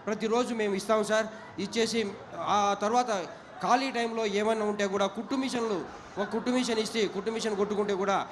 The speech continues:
వారి యొక్క జీవనోపాధి కానీ, వాళ్ళ పిల్లల్ని చదివించేదాన్ని కానీ మంచి భవిష్యత్తు ఉంటుందనే ఉద్దేశంతోనే ఇటువంటి కార్యక్రమం చేస్తున్నాం సార్. ఇంకా ఇదే విధంగా పీ ఫోర్ కార్యక్రమంలో భాగంగానే ఇంకా, ఆ, కుట్టు మిషన్లు పంపిణీ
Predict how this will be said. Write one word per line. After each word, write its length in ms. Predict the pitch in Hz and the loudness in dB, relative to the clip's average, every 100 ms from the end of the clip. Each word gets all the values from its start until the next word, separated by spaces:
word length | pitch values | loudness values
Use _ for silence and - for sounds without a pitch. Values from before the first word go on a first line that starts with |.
| - - 170 | -10 -4 2
వారి 160 | 208 | 4
యొక్క 180 | 202 202 | 2 0
జీవనోపాధి 580 | 165 208 220 196 196 190 | 0 2 2 2 2 2
కానీ, 200 | 185 185 | 4 4
వాళ్ళ 160 | 180 | 4
పిల్లల్ని 340 | 165 190 208 190 | 2 0 0 0
చదివించేదాన్ని 640 | 185 180 208 196 185 180 | 0 0 0 2 2 2
కానీ 240 | 185 175 156 - - | 2 2 0 -2 -2
మంచి 240 | 190 226 220 | 0 2 2
భవిష్యత్తు 460 | 180 220 254 247 226 | 4 4 4 0 -2
ఉంటుందనే 300 | 220 220 214 | -2 0 0
ఉద్దేశంతోనే 800 | 185 208 226 208 202 208 190 - - - 196 | 0 0 0 0 0 0 0 -2 -8 -4 0
ఇటువంటి 320 | 196 220 - | 2 2 4
కార్యక్రమం 640 | 196 220 202 214 208 208 190 190 | 4 2 2 2 2 2 0 0
చేస్తున్నాం 320 | 190 190 208 185 | 0 0 0 0
సార్. 240 | 196 202 - - - - | 2 0 -2 -12 -12 -2
ఇంకా 160 | 214 254 | 2 4
ఇదే 300 | 208 226 262 | 4 2 2
విధంగా 540 | 240 247 240 190 131 - - - | 0 2 2 2 0 -8 -14 -6
పీ 80 | 247 | -2
ఫోర్ 220 | 233 247 | 0 0
కార్యక్రమంలో 580 | 226 226 - 226 226 220 | 2 0 0 0 0 0
భాగంగానే 680 | 202 214 226 214 208 202 - - - - | 2 2 2 2 2 0 -2 -6 -16 -6
ఇంకా, 380 | 214 214 220 139 - - - - - | -2 4 4 2 -4 -16 -20 -20 -6
ఆ, 80 | 160 156 151 139 127 123 - | -2 0 0 0 -2 -4 -2
కుట్టు 180 | 214 285 | 0 2
మిషన్లు 360 | 277 269 269 | 2 2 2
పంపిణీ 380 | 226 226 247 | 4 2 2